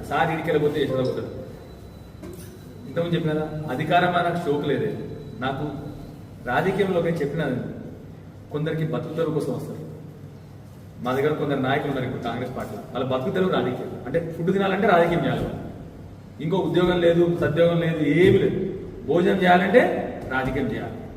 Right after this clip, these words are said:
నేను ఎవరి పేర్లు తీయట్లేదు, దయచేసి మీరు నా పేరు సంజయ్ సార్ చెప్పిన ఎవరి పేర్లు అంటే ఇవ్వకండి. కొంతమందికి కేవలం కూడు కోసం వీళ్ళకి వస్తారు. కొంతమంది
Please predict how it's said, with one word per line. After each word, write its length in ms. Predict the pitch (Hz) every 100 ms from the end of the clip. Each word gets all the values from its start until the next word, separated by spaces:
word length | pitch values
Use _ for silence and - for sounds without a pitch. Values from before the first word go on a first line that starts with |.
| - 131
నేను 140 | 131
ఎవరి 140 | 147
పేర్లు 280 | 147 143 143
తీయట్లేదు, 420 | 123 107 113 107
దయచేసి 380 | - 107 120 117
మీరు 180 | - 113
నా 80 | 117
పేరు 880 | 120 123 127 - - - - 117 123
సంజయ్ 280 | 127 135 139
సార్ 180 | 139
చెప్పిన 280 | 131 127 127
ఎవరి 140 | 120 -
పేర్లు 200 | 123 113
అంటే 160 | 110
ఇవ్వకండి. 340 | 117 107 98 - - - - - - 151
కొంతమందికి 840 | 151 160 156 165 220 254 - - - - -
కేవలం 440 | 160 170 190 233 - - - - -
కూడు 160 | 202
కోసం 300 | 208 196 196
వీళ్ళకి 200 | 180 165
వస్తారు. 240 | - - - - - - - - - - - - - - 139
కొంతమంది 460 | 156 165 165 214